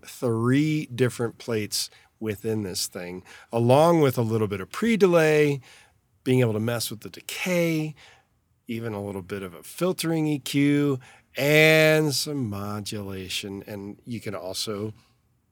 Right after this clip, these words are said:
parallel mix this in, all via the pedal.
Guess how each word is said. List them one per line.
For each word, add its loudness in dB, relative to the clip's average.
parallel -4
mix -4
this -6
in, -4
all 2
via 4
the 2
pedal. 0